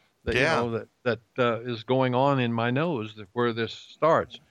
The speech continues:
Speaker 1: Now, once
Speaker 2: Yeah.
Speaker 1: it starts bleeding, I'm sure you'd have blood all over the thing. It,
Speaker 2: Yeah,
Speaker 1: it
Speaker 2: yeah.
Speaker 1: wouldn't work.
Speaker 2: <laughs> Complete mess, yeah. It's like, "That, I don't wanna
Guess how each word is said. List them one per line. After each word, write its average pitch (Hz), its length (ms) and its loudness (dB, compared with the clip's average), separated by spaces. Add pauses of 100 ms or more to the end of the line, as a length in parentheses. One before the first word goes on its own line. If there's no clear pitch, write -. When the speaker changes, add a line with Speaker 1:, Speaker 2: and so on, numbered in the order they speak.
(120)
Speaker 1:
Now, 110 140 0
once 110 220 4
Speaker 2:
Yeah. 87 40 -2
Speaker 1:
it 92 80 -8
starts 165 300 2
bleeding, 135 360 -2
I'm 107 160 -4
sure 135 240 0
you'd 107 200 -2
have 117 160 -4 (160)
blood 131 240 2
all 117 180 2
over 123 160 -2
the 113 100 -4
thing. 117 220 -4
It, 110 100 -2
Speaker 2:
Yeah, 117 340 4
Speaker 1:
it 117 80 4
Speaker 2:
yeah. 110 280 6
Speaker 1:
wouldn't 147 240 6
work. 180 220 6 (120)
Speaker 2:
<laughs> 196 420 2
Complete 147 460 2
mess, 123 380 2
yeah. 110 460 2
It's 110 120 -12
like, 104 220 -8
"That, 139 320 0
I 131 60 0
don't 120 120 0
wanna 104 260 -4